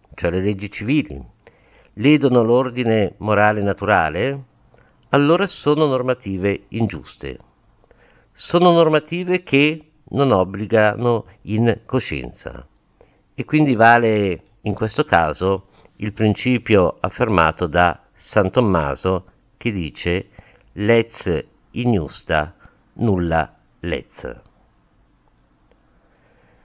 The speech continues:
Quando una legge è espressamente contraria alle esigenze etiche, ai diritti fondamentali della persona, al bene comune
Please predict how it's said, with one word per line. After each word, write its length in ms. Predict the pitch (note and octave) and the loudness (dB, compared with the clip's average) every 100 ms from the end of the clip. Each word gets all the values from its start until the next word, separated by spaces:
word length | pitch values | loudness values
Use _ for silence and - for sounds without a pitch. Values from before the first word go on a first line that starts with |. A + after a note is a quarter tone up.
| _ _ _ _ | _ _ _ _
Quando 560 | _ - E3 E3+ D#3 C#3+ | _ 4 6 8 8 6
una 160 | C#3 C3 | 6 4
legge 360 | C#3+ D3+ B2+ | 2 0 0
è 320 | A#2 A#2+ A2+ - | 2 2 -2 -8
espressamente 840 | A#2 - - C#3+ - B2+ C#3+ C#3+ C3+ | -14 -12 -8 -8 -2 0 0 -2 -2
contraria 1080 | G#2 F#2+ G#2 A2 A2+ A#2 G#2+ G2+ F#2+ F2 _ _ - - | -2 0 2 4 4 4 4 4 0 -4 _ _ -20 -4
alle 220 | G#2+ G#2 | 0 2
esigenze 760 | F#2+ G2+ A2+ A2 A2 - G2+ F2 | 0 -2 0 0 0 0 -2 0
etiche, 520 | C#3+ - - - A1 A#1+ _ _ _ _ _ _ _ _ | -2 -4 -12 -14 -14 -16 _ _ _ _ _ _ _ _
ai 140 | A#2+ A#2+ | -2 2
diritti 440 | A#2 B2 A#2+ B2+ | 2 0 -2 -2
fondamentali 760 | A#2 A2 A2 G#2+ G2 A2 A2 G#2+ | 2 4 6 4 4 4 4 2
della 200 | G#2 F#2+ | 0 0
persona, 720 | E2+ - A#2 C#3+ A#2 C#2 C#2 - _ _ _ _ _ _ - | -2 -4 0 2 2 -2 -6 -18 _ _ _ _ _ _ 0
al 160 | A2+ G#2+ | 0 4
bene 240 | A#2 G#2+ | 4 4
comune 680 | - G#2 E3 B2 C#2 A1 | 2 4 4 2 0 -6